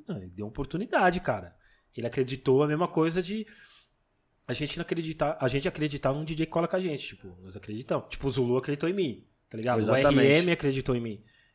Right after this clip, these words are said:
Speaker 1: entendeu? Então, é, tipo, foi isso, tá ligado? Mas porque os ca-, é, quando é M C, não sei se é diferente, né? Porque pela, pela,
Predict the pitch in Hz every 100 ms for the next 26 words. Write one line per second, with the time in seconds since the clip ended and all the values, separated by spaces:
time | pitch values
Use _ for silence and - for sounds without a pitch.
0 | _ 110 117 110 113 113 127 143 151 151
1 | - - 277 277 285 202 131 120 131 117
2 | - - - 139 143 151 190 185 196 151
3 | 131 - - 160 170 156 - 170 180 -
4 | 170 143 - 117 127 131 120 120 123 117
5 | 120 - - _ 147 139 147 - 180 180
6 | 143 143 170 151 113 -